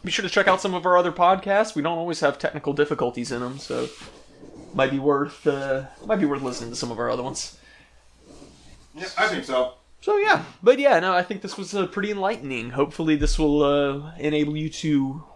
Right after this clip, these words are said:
Speaker 1: watch Star Wars in a whole new light.
Speaker 2: Yeah, the right light.
Speaker 1: <laughs> All right, well, hey, uh, you know, th-, thanks, thanks again, everybody. Uh,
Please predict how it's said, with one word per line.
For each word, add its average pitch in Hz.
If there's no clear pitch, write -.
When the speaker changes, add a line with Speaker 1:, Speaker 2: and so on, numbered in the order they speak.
Speaker 1:
watch 143
Star 156
Wars 156
in 151
a 131
whole 156
new 156
light. 185
Speaker 2:
Yeah, 147
the 151
right 147
light. 104
Speaker 1:
<laughs> -
All 214
right, 226
well, 196
hey, 160
uh, 131
you 143
know, 147
th-, 175
thanks, 175
thanks 180
again, 151
everybody. 120
Uh, 117